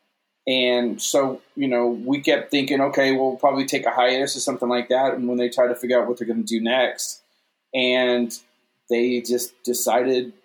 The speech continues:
not to continue it. That, I guess, to them, it was too costly to continue it or bring it to the States, which I was like,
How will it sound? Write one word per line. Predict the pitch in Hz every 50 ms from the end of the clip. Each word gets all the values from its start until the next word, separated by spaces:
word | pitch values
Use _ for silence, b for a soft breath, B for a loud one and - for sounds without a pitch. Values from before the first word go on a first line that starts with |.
| _ _ _ _ _ _ _ -
not | 123 117 123 - - - -
to | - 135 131 131 127
continue | - 151 135 131 - - 139 143 165 175 147 107
it. | 101 - - - _ _ _ _ _ _ -
That, | - - 113 110 -
I | - 98 110 113 110
guess, | - 123 120 120 - -
to | - 120
them, | 104 104 120 123 131 139 139 135 127 113
it | 113 117 113
was | 117 113 -
too | - - - 127 123 123 120 120 120 110 113
costly | - 113 113 - - - 98 95 95 90 - _ _ _ _ _ _ _ _ _ _ _ _ - -
to | 120
continue | 113 - 117 113 117 - 113 113 113 113 113
it |
or | 110 110 107
bring | 107 117 117 120
it | 117 113 117
to | - 120
the | 110 110
States, | - - - 123 139 135 107 - - -
which | 92 107 104 -
I | 120 123
was | 127 131 127 110
like, | 104 104 104 104